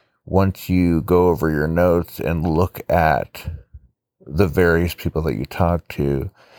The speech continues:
you'll get a good understanding of, you'll get a gut feeling of who might be a good person to give that chance to. Okay.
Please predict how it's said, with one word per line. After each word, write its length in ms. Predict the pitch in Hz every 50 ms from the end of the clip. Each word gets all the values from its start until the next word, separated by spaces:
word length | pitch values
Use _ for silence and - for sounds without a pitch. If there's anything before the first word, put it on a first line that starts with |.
| - _ _
you'll 140 | - 85 92
get 220 | 78 - 107 110
a 60 | 110 92
good 240 | 78 - 104 101 -
understanding 920 | - 71 85 87 73 76 - - - - 80 85 82 80 78 76 73 71 69
of, 520 | 64 62 65 62 65 73 78 - - - _ _ _ _ _ _ _ _ _ -
you'll 400 | 73 71 73 - - 87 98 95
get 160 | 92 98 87
a 60 | 82
gut 360 | 78 - - 90 82 - - -
feeling 560 | - - - 90 87 85 85 82 76 71 67
of 480 | 69 65 62 - 50 69 82 - - _ _ _ _ _ _
who 160 | _ - 107 98
might 400 | 90 78 76 73 69 62 - -
be 220 | 85 82 78 69
a 80 | 64 73
good 420 | 69 - - - 82 80 71 -
person 400 | - 87 80 69 64 - - 60
to 60 | 60 65
give 380 | - - 78 80 69 62 60
that 340 | - 67 67 65 - - _ _ _
chance 480 | - - - 82 76 65 - - - -
to. 440 | - - 90 78 69 60 52 - - - _ _ _ - - - - - - - - - _ _ _ _ _
Okay. 460 | - - - - 64 65 71 71 90